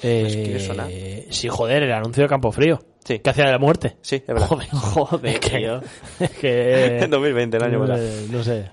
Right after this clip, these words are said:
Speaker 1: bueno.
Speaker 2: Y bueno, eh, si queréis comentar algo más.
Speaker 1: Todo de gracias. Daft
Speaker 2: Sí.
Speaker 1: Punk la semana pasada.
Speaker 3: Mm.
Speaker 2: ¿Ah?
Speaker 1: Esta semana muere este hombre.
Speaker 2: Sí.
Speaker 1: Y la semana que viene.
Speaker 2: La
Speaker 1: O sea,
Speaker 2: semana
Speaker 1: esto ya se ha convertido en un programa de actualidad.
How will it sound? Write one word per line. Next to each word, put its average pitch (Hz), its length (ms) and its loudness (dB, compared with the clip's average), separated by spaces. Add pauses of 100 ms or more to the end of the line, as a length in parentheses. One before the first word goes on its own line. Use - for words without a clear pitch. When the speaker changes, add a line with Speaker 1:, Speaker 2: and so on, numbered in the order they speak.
Speaker 1:
bueno. 98 220 -10 (720)
Speaker 2:
Y - 80 2
bueno, 127 260 4
eh, 110 300 4
si 110 120 -4
queréis 110 560 -2
comentar 110 440 0
algo 101 180 -2
más. 107 220 -6
Speaker 1:
Todo 139 680 6
de 123 120 2
gracias. 135 500 -2 (500)
Daft 127 180 -2
Speaker 2:
Sí. 127 80 -6
Speaker 1:
Punk 139 340 0 (120)
la 131 140 0
semana 127 220 2
pasada. 151 400 2
Speaker 3:
Mm. 147 180 -4 (520)
Speaker 2:
¿Ah? 202 180 0 (260)
Speaker 1:
Esta 147 260 0
semana 139 520 0 (560)
muere 120 380 0
este 123 200 -2
hombre. 170 400 0
Speaker 2:
Sí. 135 140 -8
Speaker 1:
Y 120 100 -10
la - 80 -14
semana 117 240 -8
que 113 80 -4
viene. 123 180 -4
Speaker 2:
La - 840 -20
Speaker 1:
O - 40 -16
sea, 117 100 -12
Speaker 2:
semana 135 160 0
Speaker 1:
esto 156 140 2
ya 185 120 4
se 202 60 2
ha 208 40 0
convertido 156 300 4
en 165 80 4
un 156 80 4
programa 135 220 2
de - 20 0
actualidad. 120 400 -4